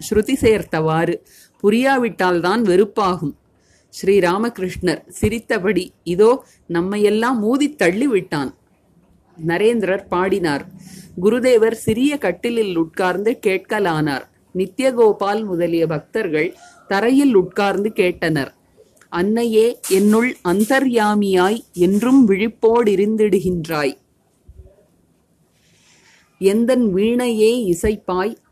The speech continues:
ஆனந்தமயியின் நாமத்தை, சொந்த மனத்தை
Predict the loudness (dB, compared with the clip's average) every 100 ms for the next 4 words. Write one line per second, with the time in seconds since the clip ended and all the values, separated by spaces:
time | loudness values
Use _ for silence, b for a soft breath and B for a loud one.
0 | -8 -4 -2 0 0 0 0 0 0 -2
1 | 0 0 2 2 2 -2 -2 -2 -2 -4
2 | _ -6 -2 0 2 0 0 -4 -6 -2
3 | -2 -2